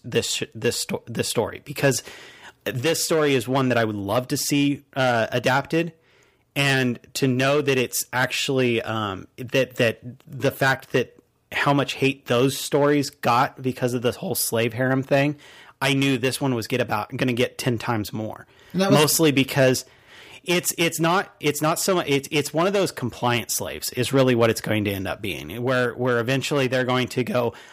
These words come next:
Speaker 1: "Oh, but we love our master, blah, blah, blah, blah, blah." And, and he never really feels, he feels an obligation. He's actually, he actually mentions it several times during the in-, internal dialogue. He mentions that he doesn't,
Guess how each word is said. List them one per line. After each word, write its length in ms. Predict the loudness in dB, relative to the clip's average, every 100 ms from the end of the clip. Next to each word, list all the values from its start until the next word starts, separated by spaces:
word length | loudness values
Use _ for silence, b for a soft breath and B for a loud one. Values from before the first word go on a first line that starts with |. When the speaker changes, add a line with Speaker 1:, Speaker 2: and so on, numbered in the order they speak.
| B
Speaker 1:
"Oh, 240 | 0 0 2
but 200 | 0 0
we 100 | 2
love 260 | 2 2
our 140 | 2 2
master, 380 | 2 0 -4
blah, 220 | -2 0 2
blah, 140 | 0
blah, 140 | 0
blah, 160 | -2 -2
blah." 280 | 0 -2 -2
And, 380 | -2 -2 -2 -6
and 220 | -4 -2
he 200 | -2 0
never 240 | 2 2 2
really 300 | 2 2 0
feels, 500 | -4 -2 2 2 0
he 260 | -2 0 0
feels 400 | 0 0 2 0
an 160 | 0
obligation. 800 | 0 0 -4 -6 -4 -2 0 0
He's 240 | 0 0 0
actually, 460 | 0 0 0 0
he 200 | 0 0
actually 320 | 0 2 0
mentions 480 | 0 -2 -4 -2 0
it 160 | 0 -2
several 240 | -4 -4
times 460 | -6 -6 -4 -2 0
during 260 | 0 0
the 240 | -2 -4 -8 B B B B B B
in-, 280 | -2 0 0
internal 460 | 0 0 2 0 0
dialogue. 580 | 0 0 2 2 2 0
He 180 | -4 -2
mentions 460 | -2 -2 -2 0
that 180 | 0 -2
he 160 | 0 2
doesn't, 360 | 2 0 -6